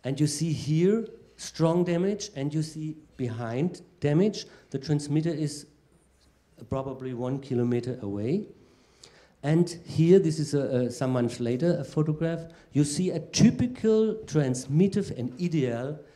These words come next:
transmitter facing damage. The first is mostly damaged, the crowns are damaged, and you, the more you go behind and the more you go down, they are protected. This is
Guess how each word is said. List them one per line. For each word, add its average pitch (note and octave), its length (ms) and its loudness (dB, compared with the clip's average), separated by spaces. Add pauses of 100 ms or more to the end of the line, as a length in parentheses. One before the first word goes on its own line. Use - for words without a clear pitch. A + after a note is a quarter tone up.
(200)
transmitter D3 680 0
facing C3 640 -2
damage. G2 420 -10 (240)
The A2+ 80 -8
first F#3 640 -2 (540)
is C3 280 -6
mostly D3 640 -2
damaged, F3+ 540 -4 (340)
the B2+ 120 -4
crowns C#3+ 580 -4
are D3+ 120 -4
damaged, D#3+ 460 -4 (380)
and C3 260 -4
you, B2+ 180 -4 (120)
the B2 240 -4
more C#3 320 4
you E3+ 120 0
go C#3+ 240 0
behind B2 680 -6
and C3+ 140 -6
the B2 100 -6
more B2+ 300 -2
you D3+ 120 -2
go A#2+ 360 -4 (200)
down, A#2 420 -6 (440)
they A2 120 -10
are A2 140 -14
protected. - 760 -16 (440)
This D3+ 160 -4
is F3 180 -10